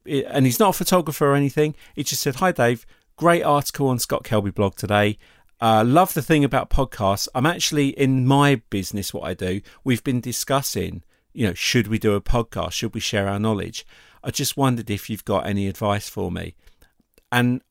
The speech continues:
I went back and I said to him, "Well, look, here's the things, we're in episode six. Here's the things we've done so far. Great audio. Audio is,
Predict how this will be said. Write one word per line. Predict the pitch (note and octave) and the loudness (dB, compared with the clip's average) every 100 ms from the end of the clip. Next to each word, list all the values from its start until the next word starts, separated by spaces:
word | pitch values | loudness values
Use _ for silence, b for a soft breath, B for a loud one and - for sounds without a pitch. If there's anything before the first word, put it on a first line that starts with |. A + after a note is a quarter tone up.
| - | -2
I | C3 | 0
went | D3+ E3+ C#3 | 0 -2 -4
back | A#2+ C#3+ - _ - | -4 -4 -8 _ -8
and | A2 | -4
I | G2+ | -4
said | - A2+ G#2+ | -4 -6 -6
to | A2+ | -2
him, | A2+ A2+ A2 _ | 0 -2 -4 _
"Well, | D3 E3+ | -2 2
look, | D#3 - _ _ _ _ _ _ | 2 -2 _ _ _ _ _ _
here's | - A#3+ - | 2 2 2
the | G3 | -6
things, | - D#3+ D3+ C#3+ - _ _ | -4 -2 0 -4 -8 _ _
we're | - D3 | 0 2
in | D3+ | 4
episode | E3+ - - C#3+ C3 | 4 2 0 -2 -4
six. | - G#2+ F2+ - - b | -2 -2 -4 -8 -20 b
Here's | b D#3 D#3 - | b 0 0 -4
the | |
things | - C3+ B2 A2 | -6 -4 -4 -4
we've | B2 A#2 - | -2 -2 -2
done | A2+ G#2 G2+ | -4 -2 -4
so | G2+ G2+ | -4 -4
far. | - F#2 E2 - b b b _ _ _ _ | -2 -4 -4 -10 b b b _ _ _ _
Great | C3+ C#3+ C3+ | 0 2 4
audio. | A2+ G#2+ G2 F2+ F2 - - _ _ - | 2 2 0 -2 -2 -6 -16 _ _ 0
Audio | C3+ C3+ B2 A#2 | 2 4 4 2
is, | A2 | 0